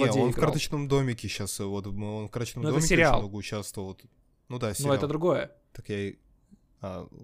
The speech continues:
Speaker 1: Ну, типа, я про то, что сериал, короче, очень-очень-очень нечасто киноактеры,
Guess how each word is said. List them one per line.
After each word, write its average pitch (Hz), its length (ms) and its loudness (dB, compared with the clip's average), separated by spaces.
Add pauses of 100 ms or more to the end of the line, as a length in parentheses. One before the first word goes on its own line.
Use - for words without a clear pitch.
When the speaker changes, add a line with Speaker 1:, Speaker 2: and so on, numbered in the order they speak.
(360)
Speaker 1:
Ну, 151 100 -2
типа, 160 380 0
я 160 120 2
про - 120 -2
то, 196 80 0
что 175 140 -6
сериал, 170 520 0
короче, 139 560 0 (380)
очень-очень-очень 208 1400 -2
нечасто 170 580 -2
киноактеры, 151 920 0